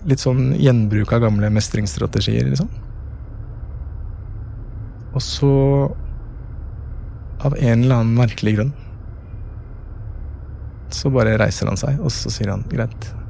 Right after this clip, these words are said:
jeg blir med ned.» Og det var en sånn,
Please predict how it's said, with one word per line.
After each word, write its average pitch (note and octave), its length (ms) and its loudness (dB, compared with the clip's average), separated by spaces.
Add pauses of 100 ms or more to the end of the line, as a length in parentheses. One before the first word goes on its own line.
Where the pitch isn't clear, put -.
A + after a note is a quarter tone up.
jeg A2+ 140 2
blir G#2+ 80 2
med G2+ 140 0
ned.» - 80 -4 (4000)
Og C#3 80 6
det D3 80 8
var C#3+ 100 8
en C3 80 6
sånn, - 140 2